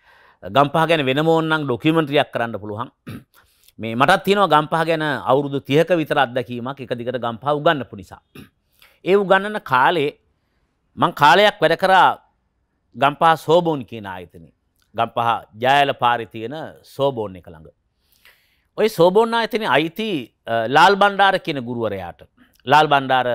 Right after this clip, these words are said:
නාත්තන්ඩි එක්කෙනෙක්. අ, එයා බොහොම සංගීතෙට ලැබි එක්කෙනෙක්.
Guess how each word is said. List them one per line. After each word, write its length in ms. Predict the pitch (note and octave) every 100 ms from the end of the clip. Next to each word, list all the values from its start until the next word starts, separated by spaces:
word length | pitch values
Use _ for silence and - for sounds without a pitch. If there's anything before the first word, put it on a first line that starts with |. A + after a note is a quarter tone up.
| G#2+ -
නාත්තන්ඩි 600 | A2+ A#2+ - G#2+ G#2 G#2
එක්කෙනෙක්. 360 | - G#2 B2+ _ _ _ _ _ _
අ, 140 | - F#2+ F#2+ F#2 E2 D2 C2 - _ _ _ _ _ -
එයා 180 | D#3
බොහොම 240 | E3 D#3 F3+
සංගීතෙට 640 | E3 C#3 D3+ F#3 G3+ F3 C3
ලැබි 260 | C3 C#3+ D3+
එක්කෙනෙක්. 420 | - G2+ G#2